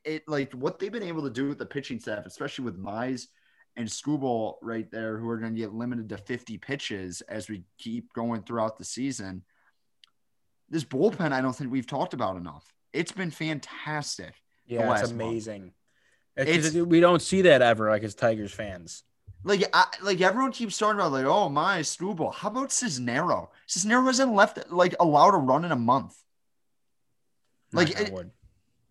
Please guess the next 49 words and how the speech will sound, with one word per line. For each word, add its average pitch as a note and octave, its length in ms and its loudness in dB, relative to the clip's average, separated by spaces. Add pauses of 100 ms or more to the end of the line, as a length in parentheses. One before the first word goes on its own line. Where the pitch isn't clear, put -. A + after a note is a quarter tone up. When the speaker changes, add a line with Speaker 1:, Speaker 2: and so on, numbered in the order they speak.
(140)
Speaker 1:
I, C#3+ 260 0
yeah, G#2+ 300 -2
I G2 120 -2
know. F#2 160 -4
He's F#2+ 160 -10
probably A#2+ 220 0
gonna - 20 -4
give A2 200 -2
up G2 80 -6
a - 20 -20
three-run G#2 500 -4
bomb F2 340 -2
tonight, C#3 600 -2 (260)
Speaker 2:
<laughs> G2+ 240 -12
Speaker 1:
knowing A2 420 -8
what's G2 180 -12
not G2+ 120 -10
happening. G2+ 200 -8
But A#2+ 160 -10
you G3 60 -8
know G3+ 80 2
what B3 80 6
I'm A3 140 2
saying, F#3+ 300 -2
though? A3 120 0
Like, E3+ 240 -2 (320)
Tyler A#3 320 6
Ander-, G3+ 380 0 (100)
Tyler G3 340 2
A-, F#3 220 2 (100)
Alexander D#3 600 4
has A#2+ 120 2
been C#3 120 -2
able C#3+ 220 0
to C3 60 2
come C#3+ 220 0
into C#3 140 -2
games B2+ 400 -2
and, C3 100 -2
like, B2+ 160 -2
piece D#3 260 -4
it C3 80 -10
together. D3+ 440 2
Norris A#2+ 680 2
every A#2 200 -2
once A2 320 -4
in A2 40 -8
a A2 40 -2
while F#2 280 -2